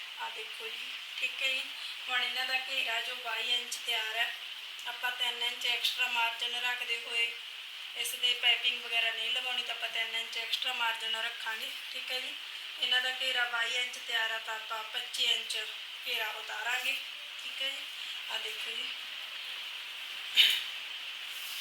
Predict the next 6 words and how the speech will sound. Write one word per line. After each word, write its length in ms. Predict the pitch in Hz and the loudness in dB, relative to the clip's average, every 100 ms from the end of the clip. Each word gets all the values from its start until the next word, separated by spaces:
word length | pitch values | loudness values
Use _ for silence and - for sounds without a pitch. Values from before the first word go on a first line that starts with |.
| - - - - - - - - - - | -4 -4 -6 -6 -6 -6 -8 -6 -6 -6
ਪੱਚੀ 400 | - - - - | -4 -2 0 0
ਇੰਚ 260 | - - - - - - | 0 -2 -2 -2 -4 -6
ਉਤਾਰਨਾ, 460 | - - - - 247 | -6 -4 -4 -4 -4
ਠੀਕ 1080 | 233 - - - - - - - - - - | -4 -4 -4 -4 -4 -4 -4 -4 -4 -2 -2
ਹੈ 60 | |
ਜੀ। 120 | 240 | -2